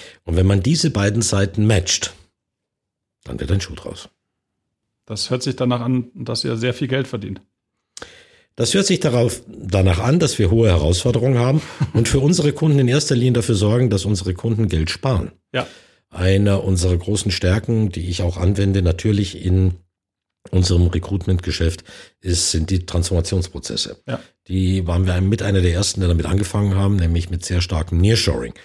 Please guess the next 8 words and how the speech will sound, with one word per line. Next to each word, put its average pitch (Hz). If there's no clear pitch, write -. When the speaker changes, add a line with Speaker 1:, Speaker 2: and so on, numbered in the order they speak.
Speaker 1:
Wir 71
haben 78
ein 76
sehr 90
starkes 87
Geschäft -
in 76
Osteuropa 107